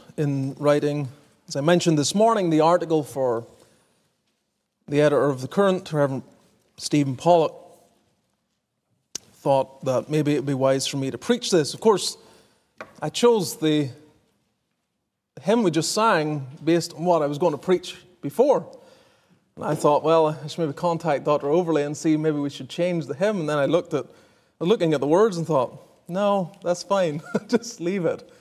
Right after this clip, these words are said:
God leading his people, and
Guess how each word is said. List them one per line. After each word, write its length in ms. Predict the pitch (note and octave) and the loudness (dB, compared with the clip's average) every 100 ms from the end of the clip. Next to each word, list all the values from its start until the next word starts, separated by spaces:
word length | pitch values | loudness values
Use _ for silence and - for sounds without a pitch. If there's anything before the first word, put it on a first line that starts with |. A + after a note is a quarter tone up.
| _ - - _ - | _ -20 -20 _ -12
God 360 | C3+ D3+ E3+ D#3 | -2 2 2 4
leading 400 | E3 G3 G#3 G3+ | 2 4 2 2
his 240 | F3 F3+ | 0 0
people, 580 | - G3 F#3 D#3+ C3 - - - - - | 0 0 2 2 0 -6 -20 -20 -20 -14
and 440 | C3+ A#2+ A2+ G#2 | -8 -6 -8 -10